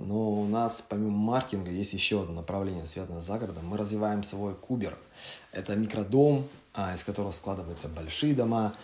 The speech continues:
Но изначально это микродом, который можно использовать как некий первый шаг для выхода на природу или для того, чтобы построить, э, гостевой домик или сделать, э,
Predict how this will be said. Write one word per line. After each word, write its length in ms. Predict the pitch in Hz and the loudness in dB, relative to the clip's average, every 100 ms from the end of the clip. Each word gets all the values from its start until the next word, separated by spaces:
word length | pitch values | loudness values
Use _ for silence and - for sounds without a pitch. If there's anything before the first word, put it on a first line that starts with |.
| - - - - | -18 -18 -16 -4
Но 180 | 101 | -2
изначально 460 | 95 95 - 127 104 | 0 0 4 6 6
это 160 | 98 82 | 2 0
микродом, 480 | 156 147 107 113 | 2 4 2 2
который 240 | 104 107 104 | 0 0 2
можно 260 | 117 113 | 4 4
использовать 540 | 101 - 127 110 95 - | 2 2 2 2 0 0
как 320 | 101 95 - - | -2 -2 -4 -2
некий 260 | 107 98 | 0 0
первый 280 | 92 104 101 | 0 0 2
шаг 360 | - 110 92 85 | 2 2 0 -2
для 180 | 90 | -6
выхода 320 | 90 98 87 90 | -4 -6 -6 -6
на 120 | 87 | -6
природу 500 | 95 107 151 139 101 | -2 2 4 4 0
или 120 | 95 | -2
для 400 | 87 92 95 92 | -4 -2 2 2
того, 240 | 92 92 87 | 0 -4 -6
чтобы 200 | - - | -10 -8
построить, 680 | 85 - 85 82 76 - - | -8 -6 -6 -6 -6 -8 -6
э, 180 | 78 76 76 73 - - | -6 -6 -8 -10 -10 -10
гостевой 460 | - - 87 117 131 | -8 -6 0 4 4
домик 380 | 117 104 95 90 | 4 2 0 -4
или 100 | 85 | -6
сделать, 440 | 80 92 92 - - - - - - - | -4 -2 -2 -6 -12 -18 -16 -16 -18 -8
э, 460 | 98 95 92 87 82 | -2 2 2 2 -2